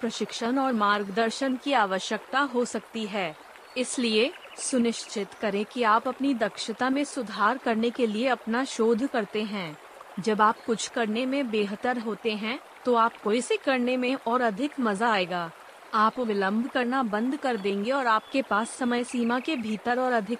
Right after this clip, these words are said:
करेंगे। अन्यथा, आप अपने आप को दस कारण देते रहेंगे जो आपको सही समय पर करने की आवश्यकता नहीं है। भविष्य के बारे में सोचो।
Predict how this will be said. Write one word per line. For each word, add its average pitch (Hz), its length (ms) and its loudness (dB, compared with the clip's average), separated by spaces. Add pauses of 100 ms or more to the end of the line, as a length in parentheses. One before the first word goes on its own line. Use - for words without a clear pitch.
करेंगे। 175 500 -2 (420)
अन्यथा, 226 600 0 (200)
आप 233 280 4
अपने 208 320 -2
आप 233 260 0
को 254 140 0
दस 262 260 -2
कारण 226 400 2
देते 240 340 0
रहेंगे 208 520 -2
जो 233 180 0
आपको 220 380 2
सही 226 320 -4
समय 240 320 0
पर 247 220 -2
करने 226 340 0
की 294 160 -4
आवश्यकता 214 680 -2
नहीं 233 360 0
है। 180 280 -4 (680)
भविष्य 214 580 0
के 220 180 -2
बारे 208 360 2
में 240 160 2
सोचो। 196 520 -4